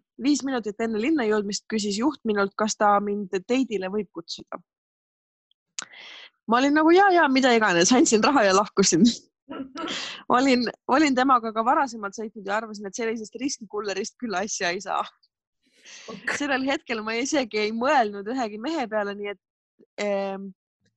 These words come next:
Speaker 1: nii et temaga koos elaks, sest no ma olin,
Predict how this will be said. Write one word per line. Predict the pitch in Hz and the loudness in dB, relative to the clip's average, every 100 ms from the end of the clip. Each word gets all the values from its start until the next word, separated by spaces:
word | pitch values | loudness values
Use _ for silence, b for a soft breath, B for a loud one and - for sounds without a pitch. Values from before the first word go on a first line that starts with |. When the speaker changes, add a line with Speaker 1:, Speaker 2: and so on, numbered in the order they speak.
| _ _ _ _ _ | _ _ _ _ _
Speaker 1:
nii | 233 302 269 | -2 0 0
et | 202 - - 196 190 | -2 -4 -2 0 0
temaga | 214 208 196 | 2 0 0
koos | 302 339 277 | 0 0 2
elaks, | 247 214 - 208 | 0 -2 -2 -8
sest | - | -6
no | 226 220 | -6 0
ma | 233 | 0
olin, | 233 214 202 196 | 0 -4 -8 -12